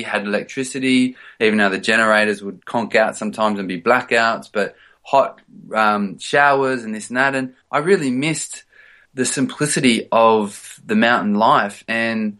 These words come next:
it made me realize that we don't need anywhere near as much as we think we do, and the happiest people in the world have nothing,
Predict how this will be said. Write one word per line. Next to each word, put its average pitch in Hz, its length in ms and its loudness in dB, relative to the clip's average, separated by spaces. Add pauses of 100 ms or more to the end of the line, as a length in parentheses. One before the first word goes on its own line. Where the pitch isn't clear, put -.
(160)
it 113 120 0
made 131 240 2
me 135 140 2
realize 107 1000 2 (160)
that 107 520 0 (280)
we 113 180 -4
don't 127 300 2
need 113 320 -2
anywhere 110 360 0
near 107 320 0
as 101 160 -4
much 107 240 -2
as 98 140 -6
we 98 100 -6
think 104 280 -4
we 104 100 2
do, 95 460 2
and 95 420 -2 (160)
the 104 140 2
happiest 117 420 -2
people 107 260 -6
in 101 80 -4
the 95 60 -6
world 101 300 2
have 101 180 -2
nothing, - 320 -4